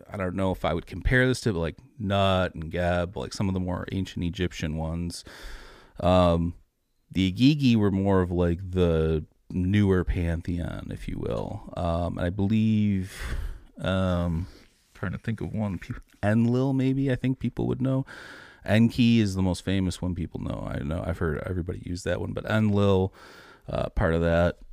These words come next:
Um, and I believe that the, uh, the Igigi are the ones that came from above, and the Anunnaki come from the earth or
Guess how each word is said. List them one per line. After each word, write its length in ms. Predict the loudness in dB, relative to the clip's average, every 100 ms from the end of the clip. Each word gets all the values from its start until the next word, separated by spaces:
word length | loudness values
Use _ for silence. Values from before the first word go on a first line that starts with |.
| -2
Um, 480 | 0 2 2 0 -4 -14 -20 _ _ _ _ _ _ -20 -20 -20 _ _ _
and 100 | 2
I 60 | 4
believe 540 | 4 4 4 2 2
that 380 | 4 4 4 0
the, 640 | 2 4 4 2 0 -4 -10 _ -12 -12 -14 _ _ 2
uh, 560 | 6 6 6 2 -2 -6 _ _ _ _ _ _ _ _
the 320 | -4 0 2
Igigi 500 | 0 0 0 2 2
are 120 | 4 2
the 80 |
ones 280 | 2 2 0
that 120 | -2
came 220 | -2 -2 0
from 220 | -2 -2
above, 920 | 0 4 4 2 -2 -10 -20 -20 -20 -10 -4
and 680 | -2 0 -2 -2 -4 -6 -4
the 280 | -4 -2 -2
Anunnaki 720 | -2 0 0 0 0 -2 -8 -6
come 340 | -2 -2 -2
from 580 | -2 -2 -2 -2 -6 -8 -10
the 200 | -6 -2
earth 420 | 0 -2 -4 -10
or 180 | -10